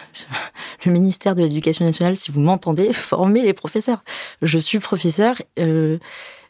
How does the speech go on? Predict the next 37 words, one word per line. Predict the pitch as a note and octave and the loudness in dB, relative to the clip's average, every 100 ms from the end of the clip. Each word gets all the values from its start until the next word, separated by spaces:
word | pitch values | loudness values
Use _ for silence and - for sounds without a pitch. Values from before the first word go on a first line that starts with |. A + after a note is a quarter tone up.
| - | -4
je, | D#3 D#3 D3 | 0 2 0
j'espère | D3 D#3 - - F#3+ - | 0 -2 -2 0 0 0
éduquer | E3+ D#3+ D#3+ F#3 | -2 -2 -2 0
au | F3 | 2
mieux, | E3+ F3+ F#3+ | 2 2 2
euh, | F3+ D3+ | 2 2
les | D3+ D#3 D3+ | 2 0 0
élèves, | D#3+ A3+ G#3+ | 0 0 0
mais | F3+ D3+ | 0 0
parce | - D#3 | 0 0
que | - | 0
je | A3 | 0
me | G3+ | 0
suis | - F3 | 0 -2
informée | - D#3+ D#3 | -2 -2 -2
à | |
côté. | D3+ F#3 - - - | -2 -6 -8 -10 -2
Mais | E3+ | 2
je | D#3+ | 4
n'ai | D#3+ | 2
pas | D3+ G#3 | 2 2
eu | A3 | 2
cette | G#3 F3+ | -2 -6
formation, | F3 E3 D3+ - A3 G3 | -2 0 0 0 0 2
euh, | D#3+ D#3 D#3+ - - - - - - | 0 -2 -4 -8 -20 -20 -20 -10 -2
à | |
l'Inspe | D3+ D#3 - | 0 0 0
et | G#3+ A#3+ D#3 D3 | 2 2 2 -2
c'est, | - - C#3+ C#3+ | -4 -4 -2 -2
c'est | - D3+ | -2 -2
juste | E3+ F3+ | -2 0
dommage. | F3 F3+ D#3+ D3+ | 0 0 0 -2
Donc | D3 C#3 | -2 0
vraiment, | C#3+ A#3 - | 0 -2 -4
former | - C3+ D#3 | -6 -2 0
les | F3+ | -2
professeurs. | - D3+ - | -6 -12 -12